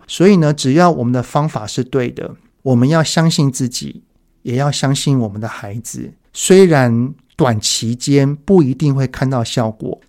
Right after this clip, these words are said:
但是只要我们好好的做，慢慢的做，孩子有在进步的话，这个效果会在遥远的某一天，我们会尝到它的果实的。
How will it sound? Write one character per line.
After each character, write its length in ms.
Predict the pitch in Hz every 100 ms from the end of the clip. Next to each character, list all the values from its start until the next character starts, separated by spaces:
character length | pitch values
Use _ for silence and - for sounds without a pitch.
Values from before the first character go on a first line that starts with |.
| _
但 220 | 170 143
是 300 | - - 131
只 200 | 123 120
要 180 | 143 143
我 140 | 113
们 160 | 107 110
好 220 | - 110
好 200 | - 135
的 140 | 127 120
做， 420 | - 131 117 151
慢 200 | 151 131
慢 200 | 135 123
的 120 | 113
做， 420 | 113 - 131 135 - _
孩 340 | - - 151
子 200 | 170 139 147
有 100 | 113
在 140 | 131
进 400 | 123 - 185 127
步 260 | 120 135 120
的 140 | 120
话， 320 | - 127 120 - _ _ _ _ _ -
这 120 | 175
个 120 | 151
效 340 | - - 151
果 340 | 123 - 117 -
会 240 | - 147
在 280 | 131 139 123
遥 300 | 120 123 131
远 220 | 151 135 110
的 100 | 113
某 240 | 107 104
一 140 | 120
天， 420 | 127 - 123 120 127 _
我 140 | - 107
们 120 | 107
会 220 | - 127 -
尝 380 | - - 104 110
到 160 | 123
它 180 | 110 -
的 80 | 117
果 260 | - - 113
实 300 | - - -
的。 180 | -